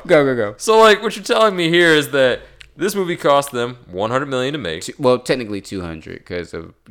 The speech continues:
Speaker 2: Oh.
Speaker 1: production.
Speaker 2: Ah, well, man, that's
Speaker 1: And it's only made two hundred million here. And then
Speaker 2: But
Speaker 1: you count in
Speaker 2: total
Speaker 1: the
Speaker 2: is
Speaker 1: for-, but then
Speaker 2: five hundred.
Speaker 1: you count in the foreign and domestic charges of movie,
Speaker 2: Right,
Speaker 1: of
Speaker 2: so
Speaker 1: having your movie play internationally.
Speaker 2: So
Speaker 1: How much
Speaker 2: five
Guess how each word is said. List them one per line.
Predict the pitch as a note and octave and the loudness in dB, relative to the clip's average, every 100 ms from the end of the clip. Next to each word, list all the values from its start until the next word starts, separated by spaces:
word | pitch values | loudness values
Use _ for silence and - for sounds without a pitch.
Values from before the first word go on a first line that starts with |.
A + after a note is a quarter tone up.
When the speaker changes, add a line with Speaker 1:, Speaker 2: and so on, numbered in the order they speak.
| F2 | -12
Speaker 2:
Oh. | E2 C#2 | -8 -8
Speaker 1:
production. | F2+ F#2+ - F#2+ F2+ F#2+ | -8 -8 -10 -16 -16 -14
Speaker 2:
Ah, | F2+ F#2 F#2+ F2 D#2+ | -8 -2 0 -2 -4
well, | E2+ D#2+ D2+ C#2+ C#2 | -6 -8 -8 -14 -20
man, | D2+ D2 C#2+ | -20 -18 -18
that's | C2+ C#2 - | -20 -14 -6
Speaker 1:
And | B2 | -2
it's | B2 | 2
only | C3 | 2
made | B2+ B2 B2 | 4 2 2
two | C3 | 0
hundred | A#2+ A2 A2+ | -2 -2 -4
million | A2+ A2 A2+ | -2 -2 -2
here. | A#2+ F#2 G2+ _ _ _ _ _ _ - | -4 -4 -6 _ _ _ _ _ _ -6
And | A#2 | 0
then | B2 B2 | 2 2
Speaker 2:
But | B2+ | 2
Speaker 1:
you | B2+ | 0
count | - D#3+ D#3+ | 0 6 8
in | D#3+ | 8
Speaker 2:
total | D#3 | 8
Speaker 1:
the | D3+ | 6
Speaker 2:
is | |
Speaker 1:
for-, | D#3 C#3 | 4 6
but | |
then | C#3 C3+ | 6 4
Speaker 2:
five | G2 F3+ C3+ | 2 4 6
hundred. | F3 F3+ | 4 4
Speaker 1:
you | F3 | 2
count | F3+ E3 E3 | 4 6 6
in | E3 E3 | 2 0
the | D3 | -2
foreign | D#3 D3+ D3+ | 0 0 0
and | D3 | -2
domestic | C#3+ C#3+ C#3+ D3 C#3 | 0 0 0 -6 -8
charges | - B2+ C3 B2+ C3 B2+ | 2 4 4 2 -4 -2
of | B2+ B2 | -2 -2
movie, | C3 C3 B2 B2+ | -4 -2 0 2
Speaker 2:
Right, | B2 A2+ G#2 C#3+ | 4 4 4 4
Speaker 1:
of | C#3 | 4
Speaker 2:
so | D#3 | 4
Speaker 1:
having | D3+ D3 D#3 | 4 6 4
your | D3 D3 | 2 2
movie | D3 C#3 C#3 | 2 0 -2
play | D3 C#3+ C#3+ | 2 4 4
internationally. | D3 D3 C#3+ C#3 C3+ B2+ A#2+ A#2+ A#2+ | 2 2 4 4 4 -2 -4 -2 -2
Speaker 2:
So | - G2 - | -2 -4 0
Speaker 1:
How | C#3 | 2
much | A#2+ | 4
Speaker 2:
five | D3+ | 4